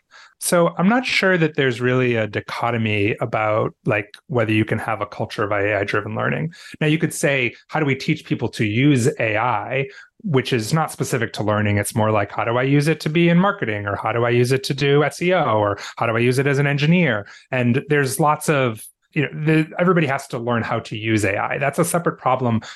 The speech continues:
from, like, "How do I use A I driven learning tools itself?" A I driven learning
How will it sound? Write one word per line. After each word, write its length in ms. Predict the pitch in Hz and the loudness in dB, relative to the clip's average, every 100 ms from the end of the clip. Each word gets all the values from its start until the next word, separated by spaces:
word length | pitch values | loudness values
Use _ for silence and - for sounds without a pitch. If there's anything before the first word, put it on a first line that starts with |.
| - | -6
from, 320 | 135 117 117 | -2 0 0
like, 300 | 107 107 - | 0 -2 -8
"How 160 | - 139 | -4 0
do 120 | 127 | 2
I 40 | |
use 240 | 117 113 - - | 2 2 0 -2
A 120 | 120 | -2
I 160 | 113 | -2
driven 340 | 110 120 110 104 | -4 -6 -6 -4
learning 320 | 110 107 101 | -2 -2 -6
tools 380 | - 131 117 104 | -2 2 2 0
itself?" 500 | - - 110 - - - - - - | -2 -2 -2 -6 -18 -20 -20 -10 -2
A 120 | 170 | 0
I 100 | 214 | 0
driven 480 | 202 180 139 139 - | 2 2 2 0 -4
learning 680 | 160 143 151 131 113 110 | -2 2 2 0 0 -2